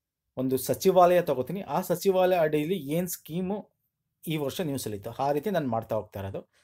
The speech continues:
So ಯಾಕಂದ್ರೆ ಸಚಿವಾಲಯ ಕೂಡ ಇಂಪಾರ್ಟೆಂಟ್ ಆಗುತ್ತೆ, ಎಕ್ಸಾಮಲ್ಲಿ ಡೈರೆಕ್ಟ್ ಕ್ವೆಶನ್ಸ್ ಬರ್ತವೆ. Especially ನಿಮ್ಗೆ ಕೆ ಎಸ್ ಅಲ್ಲಿ ಕೇಳ್ತಾರೆ, ಮತ್ತೆ ಎಫ್ ಡಿ ಅಲ್ಲೂ ಪಿ ಎಸ್ ಅಲ್ಲೂ ಕೇಳುವಂಥ ಚಾನ್ಸಸ್ ಜಾಸ್ತಿ ಇದೆ. ಫೈನ್. So ಜನೌಷಧ ಸುಗಮ ಅಂತಕ್ಕಂಥದ್ದು ಏನು?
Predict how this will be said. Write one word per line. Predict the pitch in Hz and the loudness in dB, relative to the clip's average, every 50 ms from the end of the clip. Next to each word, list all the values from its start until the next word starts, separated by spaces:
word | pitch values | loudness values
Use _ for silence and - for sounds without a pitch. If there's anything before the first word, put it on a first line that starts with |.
| _ _ _ _ _ - | _ _ _ _ _ -4
So | 143 139 | 0 0
ಯಾಕಂದ್ರೆ | 131 147 160 190 190 175 165 | 0 0 0 0 -2 -2 -2
ಸಚಿವಾಲಯ | 165 - 127 - 160 165 175 175 175 170 | -2 -6 -6 -4 0 2 2 2 2 2
ಕೂಡ | 170 - - | 0 0 -2
ಇಂಪಾರ್ಟೆಂಟ್ | 147 147 139 - 151 135 147 143 131 135 | -2 -2 -2 -4 -4 -4 -2 -2 -2 -2
ಆಗುತ್ತೆ, | 131 131 135 - 202 202 - - 143 | -2 -2 -2 -4 -4 -4 -4 -6 -8
ಎಕ್ಸಾಮಲ್ಲಿ | 131 127 135 156 185 185 190 190 202 233 240 - _ 185 147 131 | -8 -8 -4 -4 -2 -2 -2 -2 -4 -4 -6 -10 _ -18 -6 -2
ಡೈರೆಕ್ಟ್ | 123 139 147 160 175 - - | 0 0 0 0 -4 -8 -6
ಕ್ವೆಶನ್ಸ್ | - 160 127 120 139 160 - | -4 -4 -4 -4 -4 -6 -6
ಬರ್ತವೆ. | 208 139 120 101 98 - 95 95 - _ _ _ _ _ _ _ _ - 113 | -4 -4 -4 -4 -4 -8 -14 -14 -16 _ _ _ _ _ _ _ _ -10 -8
Especially | - - - 175 165 170 196 185 170 151 156 165 | -8 -6 -4 -4 -2 0 0 -2 -2 -4 -6 -6
ನಿಮ್ಗೆ | 160 160 160 160 147 147 143 151 | -6 -6 -6 -4 -2 -2 -2 -2
ಕೆ | 147 - - 135 131 147 | -4 -6 -2 0 0 0
ಎಸ್ | 156 147 - | 0 0 -2
ಅಲ್ಲಿ | 160 151 135 | -4 -4 -4
ಕೇಳ್ತಾರೆ, | - 143 135 131 139 135 175 - - - | -6 -6 -4 -4 -6 -6 -6 -8 -12 -12
ಮತ್ತೆ | 160 156 160 - 180 | -12 -8 -6 -4 -2
ಎಫ್ | 143 127 120 123 139 151 | -2 -2 -4 -6 -8 -8
ಡಿ | 165 190 190 196 | -8 -4 -2 -2
ಅಲ್ಲೂ | 196 196 196 202 214 | -2 0 0 -2 -4
ಪಿ | 208 - 170 | -4 -6 -4
ಎಸ್ | 170 170 165 170 | -4 -4 -4 -4
ಅಲ್ಲೂ | 156 160 190 | -4 -6 -6
ಕೇಳುವಂಥ | 190 - 143 135 135 131 123 | -6 -4 -2 -2 -2 -2 -4
ಚಾನ್ಸಸ್ | 120 - 117 113 113 135 - - | -6 -6 -6 -8 -8 -10 -10 -6
ಜಾಸ್ತಿ | - 110 104 98 - - 101 | -6 -6 -6 -8 -12 -14 -14
ಇದೆ. | 95 - - _ _ _ _ _ - - _ _ _ _ _ _ _ _ _ _ _ _ | -14 -16 -18 _ _ _ _ _ -20 -20 _ _ _ _ _ _ _ _ _ _ _ _
ಫೈನ್. | - - 104 95 90 _ _ _ _ _ _ _ _ _ _ - | -10 -8 -8 -8 -10 _ _ _ _ _ _ _ _ _ _ -10
So | - - 247 | -6 -4 -4
ಜನೌಷಧ | 170 127 151 151 202 220 208 208 208 202 | -4 -2 -2 0 0 0 0 -2 -2 -4
ಸುಗಮ | 208 202 - 165 - 170 170 170 | -2 -4 -2 0 0 2 2 2
ಅಂತಕ್ಕಂಥದ್ದು | 170 160 147 147 135 - 131 120 - 120 110 113 | 2 0 0 -2 -4 -4 -6 -6 -6 -8 -6 -6
ಏನು? | 107 98 95 92 - | -6 -6 -8 -10 -12